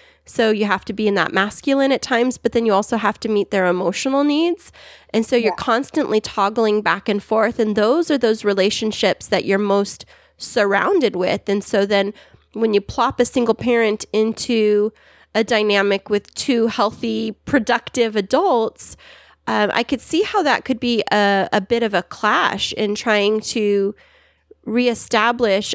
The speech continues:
Speaker 1: a, a healthy rhythm. So, um, other than creating the invitations, what are some other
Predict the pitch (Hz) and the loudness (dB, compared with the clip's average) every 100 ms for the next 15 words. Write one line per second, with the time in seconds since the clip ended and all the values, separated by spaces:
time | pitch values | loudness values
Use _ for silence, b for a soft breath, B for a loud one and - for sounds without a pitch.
0 | - 208 208 208 - 202 226 233 226 208 | -2 0 0 -2 -2 -2 -2 -2 -2 0
1 | 190 247 113 - 214 - 240 220 214 220 | 0 0 -2 -4 -6 -2 0 2 2 -2
2 | b b b b b - 214 202 - _ | b b b b b -4 -2 -2 -6 _
3 | _ 226 269 359 330 311 - 277 269 277 | _ -2 2 2 2 0 0 0 2 2
4 | 247 - 226 226 - 240 233 - 190 175 | 2 2 0 0 -2 -2 -2 0 0 0
5 | 196 - 247 285 330 - 247 233 - 214 | -2 -2 0 0 -2 -2 -2 -2 0 2
6 | 240 220 220 220 | 2 2 2 0